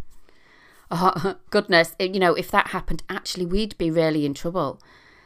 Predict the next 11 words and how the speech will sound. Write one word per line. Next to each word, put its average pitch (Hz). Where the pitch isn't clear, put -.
C-, 233
because 285
we 294
have -
to 254
recognise 233
difficult, 180
hurt 175
or 165
upset -
feelings. 202